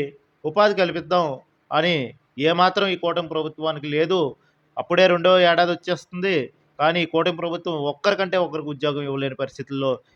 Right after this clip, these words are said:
ఈ కూటమి ప్రభుత్వం ఉందంటే ఎంత అధ్వానమైన పరిస్థితిలో ఈ కూటమి ప్రభుత్వం ఉందో మనం అర్థం చేసుకోవచ్చు.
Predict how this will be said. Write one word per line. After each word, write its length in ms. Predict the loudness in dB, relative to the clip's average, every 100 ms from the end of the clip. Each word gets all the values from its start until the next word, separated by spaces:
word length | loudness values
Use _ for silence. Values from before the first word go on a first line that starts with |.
| -6
ఈ 60 | -4
కూటమి 400 | 0 0 0 -4
ప్రభుత్వం 360 | -4 -6 -6
ఉందంటే 640 | -6 -4 -4 -2 -2 -4 _ -10
ఎంత 180 | -4 4
అధ్వానమైన 680 | 4 4 2 0 0 -4
పరిస్థితిలో 480 | -4 -6 -6 -6 -2
ఈ 80 | -2
కూటమి 300 | -2 -6 -6
ప్రభుత్వం 380 | -4 -6 -6 -8
ఉందో 380 | -4 -2 -2 -6 _ _ -8
మనం 140 | -2
అర్థం 280 | -2 -2 -6
చేసుకోవచ్చు. 460 | -8 -8 -14 -16